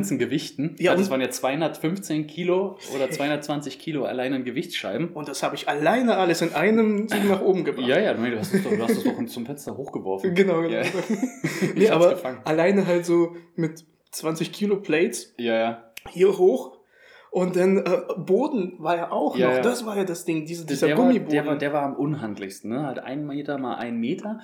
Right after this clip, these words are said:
Speaker 1: Eine Platte allein ist ja schon übelst schwer, die wiegt ja schon fast zwanzig Kilo.
Speaker 2: Ja.
Speaker 1: Und das war, äh,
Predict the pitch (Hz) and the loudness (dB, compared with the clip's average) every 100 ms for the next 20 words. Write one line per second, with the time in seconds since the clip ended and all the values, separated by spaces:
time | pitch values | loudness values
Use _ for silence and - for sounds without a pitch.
0 | - - 120 143 190 190 - 147 165 160 | -16 -8 -4 -2 -2 -4 -4 -4 -2 -2
1 | 120 123 131 156 - 143 131 135 127 - | -2 -2 -2 -2 -4 -8 -8 -8 -10 -12
2 | - 143 135 - - 113 135 151 120 127 | -10 -8 -8 -10 -8 -2 -2 -2 -6 -8
3 | - 208 110 98 104 - 104 107 - - | -4 -6 -4 -6 -6 -4 -6 -6 -10 -12
4 | 117 131 196 175 147 143 - - 113 117 | -8 -6 -6 -8 -12 -10 -10 -8 -6 -6
5 | 117 117 127 135 120 127 127 | -2 2 2 2 2 0 -2